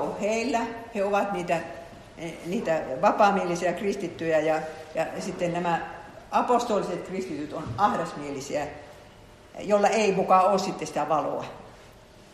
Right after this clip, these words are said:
Niinhän nykyaikanakin sanotaan, että kuinka hirveä ahdasmielisiä, ö, on, on ne, jotka uskoo Raamattuun kirjaimellisesti.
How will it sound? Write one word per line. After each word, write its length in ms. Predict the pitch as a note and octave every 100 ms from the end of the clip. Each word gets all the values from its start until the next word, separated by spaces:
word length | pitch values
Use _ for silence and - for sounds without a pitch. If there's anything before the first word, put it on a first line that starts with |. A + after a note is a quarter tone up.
| - - - F#3
Niinhän 400 | E4 D4 D#4 D#4+
nykyaikanakin 680 | C4+ G#3+ E3+ D#3 D3+ D3
sanotaan, 520 | C#3+ D3 C#3 C3+ - C3+ - - - - - - - - - -
että 220 | G#3+ G#3+
kuinka 280 | G3+ C4 A3+
hirveä 520 | C#4+ C#4+ G#3+ F3+ D#3+
ahdasmielisiä, 720 | F#3+ E3 E3 D#3 D3+ C#3+ D3+
ö, 60 | C#3 C3 C3+ A#2+ - - - - -
on, 240 | E3+ D3+
on 160 | F#3 D#3+
ne, 80 | D#3+
jotka 300 | D3+ - C#3+
uskoo 400 | D3 - D3 D3
Raamattuun 520 | D3 D3 - C#3 C3+
kirjaimellisesti. 800 | C#3+ - - - C#3 - -